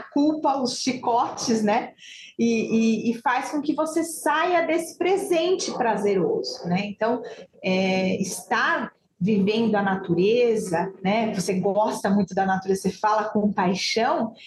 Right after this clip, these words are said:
é esse resgate, né, dessa simplicidade estar presente, né? A forma de você acessar o estado presente, com certeza, envolve a natureza, né, Fê?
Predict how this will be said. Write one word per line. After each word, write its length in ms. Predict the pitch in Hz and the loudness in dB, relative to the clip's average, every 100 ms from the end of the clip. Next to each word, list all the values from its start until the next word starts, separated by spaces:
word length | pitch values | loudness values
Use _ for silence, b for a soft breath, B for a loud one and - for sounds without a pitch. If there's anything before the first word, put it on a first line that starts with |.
| B - | B -4
é 240 | 208 247 | 0 0
esse 200 | 311 339 | 0 2
resgate, 840 | 269 269 - 285 370 440 494 - | 2 0 -2 0 0 0 -4 -2
né, 140 | 254 262 | -2 0
dessa 240 | 247 247 | -2 -2
simplicidade 880 | 220 240 226 226 - - 208 233 254 | -2 0 0 -2 -8 -4 -2 -2 -4
estar 500 | 262 - 254 240 247 | -10 -6 -2 -2 -2
presente, 680 | 294 440 427 269 262 - 196 | 0 2 2 0 0 -4 -4
né? 180 | 208 226 | 0 -2
A 100 | 233 | -2
forma 380 | 240 262 330 330 | 0 2 2 0
de 100 | 320 | 0
você 260 | 277 285 | -2 0
acessar 560 | 254 - 226 - 226 233 | 0 0 -2 0 -2 0
o 40 | |
estado 380 | 254 - 226 - | -4 -4 -4 -4
presente, 480 | 208 214 220 233 - | 0 2 2 -2 -2
com 140 | 262 | -2
certeza, 560 | 359 539 - 277 294 339 B B B | 0 -2 0 2 2 -2 B B B
envolve 420 | 320 349 262 247 | 2 2 2 2
a 40 | 269 | 2
natureza, 680 | 269 - 330 285 226 208 | 0 2 2 2 2 2
né, 160 | 214 214 | 2 0
Fê? 380 | 220 214 175 175 | 0 -2 0 -2